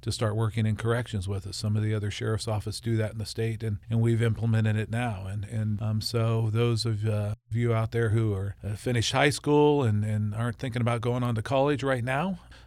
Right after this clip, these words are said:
a great opportunity to come and, and make good pay and good benefits and start a great retirement. And then if you wanna transition onto the street side, you can, or you can just continue to work in corrections. But, uh,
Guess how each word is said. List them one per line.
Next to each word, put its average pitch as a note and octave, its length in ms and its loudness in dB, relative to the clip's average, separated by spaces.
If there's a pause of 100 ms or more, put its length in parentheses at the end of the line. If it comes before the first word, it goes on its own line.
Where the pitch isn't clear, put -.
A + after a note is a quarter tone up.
(120)
a A2 320 0
great A#2+ 260 2
opportunity A#2+ 640 0
to G2+ 80 -6
come A#2+ 340 0
and, G#2 140 0
and G#2+ 160 0
make G#2+ 220 -2
good G#2+ 200 -2
pay B2 300 -2
and G#2 140 -2
good A2 160 0
benefits B2 520 -4
and F2+ 80 -6
start A2+ 260 -2
a G#2+ 40 -2
great G#2+ 240 0
retirement. A#2+ 680 -2
And G#2+ 240 0
then A#2 120 4
if A2 120 2
you B2 100 2
wanna A2+ 220 4
transition A2+ 600 0
onto A2+ 220 2
the G#2+ 140 -2
street A#2+ 320 -4
side, A#2 320 -2
you A2+ 40 -2
can, B2 380 -2
or G#2+ 160 0
you G#2 80 -2
can A2+ 160 -4
just A2 220 -4
continue A2+ 420 0
to G#2+ 60 0
work G#2+ 260 -2
in G#2+ 80 -4
corrections. G#2+ 580 -6
But, G#2 300 -6
uh, G2+ 200 -2